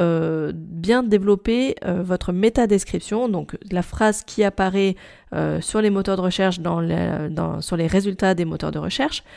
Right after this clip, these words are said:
Donc il y a le titre de la page, mais il y a aussi le, la description en général qui fait pas plus de cent soixante caractères. Cette métadescription doit donner envie de cliquer.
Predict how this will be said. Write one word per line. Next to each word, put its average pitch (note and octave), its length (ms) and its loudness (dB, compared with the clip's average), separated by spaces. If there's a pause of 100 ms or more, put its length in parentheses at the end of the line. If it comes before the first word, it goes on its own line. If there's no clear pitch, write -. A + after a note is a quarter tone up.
(220)
Donc E3 180 -4
il E3 40 2
y E3 40 4
a D#3+ 40 4
le D#3 140 0
titre A3+ 320 0
de F3 80 0
la D#3+ 140 0
page, A3 280 0
mais F#3 140 0
il E3 100 -2
y E3 40 -2
a - 20 -2
aussi A3 220 -2
le, F3+ 320 4
la F3+ 100 2
description F3 560 -2
en G3 60 6
général D#3 420 2
qui - 140 -10
fait - 100 -8
pas D3+ 140 -4
plus F3+ 120 -8
de - 40 -10
cent F3+ 160 -4
soixante D#3+ 320 -6
caractères. C3+ 440 -4 (420)
Cette - 460 -2
métadescription F#3 800 0
doit F#3 240 2
donner F#3 640 2
envie E3+ 320 -2
de F3 200 -2 (120)
cliquer. - 360 -4